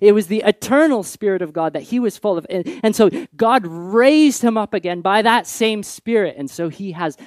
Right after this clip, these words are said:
a new body, a new flesh, a new life by the eternal Spirit of God. And so now what Jesus can do for us who have Teflon hard hearts is he can give us the heart transplant that we so desperately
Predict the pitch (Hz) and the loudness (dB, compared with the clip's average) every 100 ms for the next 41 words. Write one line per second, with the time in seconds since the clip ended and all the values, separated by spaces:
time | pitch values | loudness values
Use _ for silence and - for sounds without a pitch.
0 | _ - 135 131 175 214 185 135 123 101 | _ -10 -8 -6 -4 -4 -6 -8 -8 -12
1 | 95 127 123 165 170 - 110 104 - 135 | -16 -14 -12 -12 -12 -16 -20 -20 -20 -16
2 | 139 160 165 127 _ _ _ _ 117 123 | -14 -10 -8 -10 _ _ _ _ -10 -10
3 | - _ - _ _ _ _ 110 110 113 | -10 _ -20 _ _ _ _ -16 -14 -14
4 | - 139 131 113 101 - - 113 107 95 | -14 -14 -14 -14 -20 -20 -16 -12 -12 -14
5 | _ _ _ _ _ - 104 120 101 - | _ _ _ _ _ -20 -18 -14 -14 -18
6 | - _ _ _ _ _ - 139 139 165 | -20 _ _ _ _ _ -14 -10 -6 -4
7 | 156 185 214 151 151 165 139 190 185 - | -2 -2 -2 -2 -2 -4 -4 -6 -8 -10
8 | 165 151 151 156 131 151 226 214 - - | -6 -4 -6 -8 -10 -4 -2 -2 -6 -16
9 | - _ _ - 175 147 - - 214 - | -18 _ _ -4 -2 -4 -10 -10 -10 -4
10 | 202 151 135 - 220 202 180 156 202 226 | -4 -4 -6 -2 0 2 0 0 2 2
11 | 143 _ - - _ 156 165 - 233 220 | 0 _ -20 -20 _ -8 -6 -4 -6 -4
12 | 185 143 - 143 156 277 233 160 160 - | -6 -8 -16 -8 0 2 2 -2 -4 -6
13 | 202 - 240 - 180 175 - 170 147 147 | -6 -4 -6 -6 -10 -12 -10 -12 -10 -12
14 | 151 165 131 143 _ 247 214 - - 135 | -12 -12 -12 -14 _ -4 -4 -8 -10 -10
15 | 127 127 | -10 -14